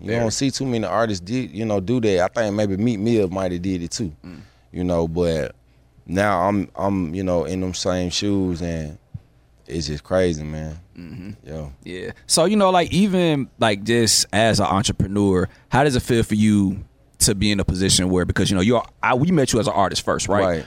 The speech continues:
Speaker 1: But there's some people who you connected with. I saw that you connected with Issa Rae.
Speaker 2: Yeah.
Speaker 1: You connected with all these other big names. A lot of them met you as an entrepreneur.
Speaker 2: Right.
Speaker 1: So what's that dynamic like for you?
Speaker 2: Um, it's dope because, you know,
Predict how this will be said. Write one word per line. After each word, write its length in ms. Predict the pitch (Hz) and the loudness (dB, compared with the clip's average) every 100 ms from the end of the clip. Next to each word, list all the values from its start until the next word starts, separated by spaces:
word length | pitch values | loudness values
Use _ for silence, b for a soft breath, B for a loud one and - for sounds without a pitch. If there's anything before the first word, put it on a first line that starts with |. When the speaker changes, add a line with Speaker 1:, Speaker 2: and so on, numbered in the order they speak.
| - | -6
Speaker 1:
But 140 | 98 | -2
there's 180 | 113 139 | 2 2
some 200 | 160 160 | 2 0
people 260 | - 120 104 | 0 0 2
who 80 | 101 | 2
you 140 | 101 | 2
connected 380 | - 101 95 98 | 0 -2 -2 0
with. 120 | 92 | 2
I 60 | 92 | 2
saw 220 | 95 98 | 2 2
that 100 | 95 | 0
you 60 | - | -2
connected 280 | 101 65 73 | -2 -2 -4
with 120 | 73 | -4
Issa 240 | 98 - | -2 0
Rae. 360 | 98 95 95 104 - 78 | 0 2 0 -2 -6 -10
Speaker 2:
Yeah. 180 | 78 | -4
Speaker 1:
You 80 | 80 | -2
connected 320 | 78 101 95 95 | 0 0 0 0
with 80 | |
all 240 | 90 98 101 | 2 2 4
these 160 | 101 | 2
other 240 | 92 98 95 | 2 0 0
big 320 | 92 98 90 | 0 0 0
names. 480 | 92 101 92 92 - B - | 0 0 2 0 -2 B -4
A 120 | 90 | 0
lot 180 | 113 127 | 2 0
of 120 | 101 | 0
them 180 | 127 101 | 0 2
met 220 | 95 - | 0 0
you 80 | 101 | 0
as 80 | 101 | 0
an 80 | 92 | -2
entrepreneur. 720 | 90 95 107 117 185 85 101 | -2 -2 -2 0 2 2 -2
Speaker 2:
Right. 280 | 80 98 101 | 0 2 4
Speaker 1:
So 140 | 92 104 | 4 4
what's 280 | 120 143 104 | 4 2 2
that 240 | 123 92 | 0 0
dynamic 420 | 98 90 92 80 | -4 -2 -2 -2
like 180 | 90 67 | -2 -2
for 200 | 67 73 | -2 -4
you? 160 | 69 107 b b b b b _ _ _ 131 | -4 -8 b b b b b _ _ _ 0
Speaker 2:
Um, 540 | 147 151 151 143 123 - | 2 2 2 2 0 -2
it's 180 | 131 120 | -4 0
dope 400 | 107 156 147 110 | 0 2 2 2
because, 800 | 120 - 127 123 117 110 - - _ _ _ - | 0 2 4 4 2 0 -6 -12 _ _ _ -4
you 100 | 131 | 0
know, 300 | 131 117 104 | 2 2 0